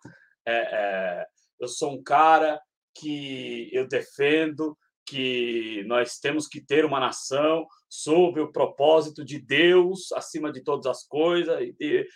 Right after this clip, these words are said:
beleza, eu até compreenderia, ainda que sigo crendo e crerei sempre que o Estado deva ser laico, porque não tem só, é, judaico-cristão, evangélico,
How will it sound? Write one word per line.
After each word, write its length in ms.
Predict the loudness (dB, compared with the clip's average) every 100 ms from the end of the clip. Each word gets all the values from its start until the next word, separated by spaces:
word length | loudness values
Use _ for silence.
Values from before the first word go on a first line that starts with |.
| _ _
beleza, 720 | _ 2 6 8 8 6 0 -6 _ _ _ _ _
eu 320 | 0 0 4 4
até 260 | 6 2
compreenderia, 920 | 2 -4 -2 -4 2 2 4 2 2
ainda 460 | 2 0 0 0 -2
que 500 | -4 -6 -4 -4 -6 -10
sigo 680 | -8 -6 -6 -10 -16 -12 0
crendo 580 | 4 4 2 2 2 0 _ _ _ -12
e 100 | -2
crerei 440 | 4 6 6 2
sempre 500 | 0 -4 -4 -4 -6 _ _
que 100 | -4
o 40 | -4
Estado 400 | 0 2 2 0
deva 240 | 0 0
ser 280 | 0 0 2
laico, 460 | 4 4 4 -2 -16
porque 300 | -12 -6 -2
não 220 | -2 0
tem 240 | 2 2
só, 380 | -2 2 2 2 _ _ _ -4
é, 960 | -2 0 0 0 -2 -2 -4 -8 -12 -16 _ _ -10
judaico-cristão, 880 | -2 2 2 0 -8 -6 -2 0
evangélico, 840 | 2 0 -4 0 0 0 -8 -10